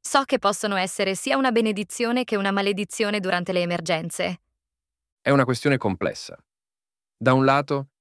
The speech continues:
Speaker 2: i social media possono diffondere rapidamente informazioni vitali. Dall'altro, possono anche essere fonte di panico e disinformazione. Per questo molti sistemi di allerta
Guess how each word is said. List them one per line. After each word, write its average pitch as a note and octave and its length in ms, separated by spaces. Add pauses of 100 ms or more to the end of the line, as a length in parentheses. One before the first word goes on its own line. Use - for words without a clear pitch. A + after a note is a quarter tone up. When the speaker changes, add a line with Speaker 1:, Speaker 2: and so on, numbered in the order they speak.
(140)
Speaker 2:
i B2 100
social C#3 340
media B2 400 (240)
possono B2 360
diffondere C3 680
rapidamente C3 680
informazioni G#2+ 640
vitali. B1+ 520 (680)
Dall'altro, A2+ 720 (280)
possono C3+ 300
anche B2+ 220
essere A#2 320
fonte C3+ 340
di G#2 140
panico B2+ 540 (180)
e G2+ 180
disinformazione. A2 1200 (800)
Per C#3 160
questo D3 320
molti B2+ 260
sistemi A#2 420
di G2+ 100
allerta G2+ 520